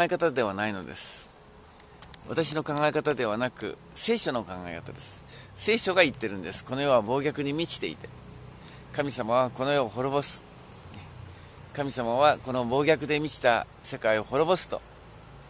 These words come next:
えー、聖書が言ってるんで、私が言ってるわけではありません。ですから、私たちは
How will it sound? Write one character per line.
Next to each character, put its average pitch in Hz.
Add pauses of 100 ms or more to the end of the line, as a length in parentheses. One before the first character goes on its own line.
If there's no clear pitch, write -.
(480)
え 65
ー、 -
聖 214
書 170
が 120
言 104
っ -
て -
る 127
ん 113
で、 95
私 156
が 156
言 147
っ -
て 147
る 147
わ 151
け 147
で 107
は 90
あ 76
り 92
ま 95
せ 113
ん。 - (1000)
で 165
す -
か 175
ら、 180 (380)
私 127
た 117
ち -
は 151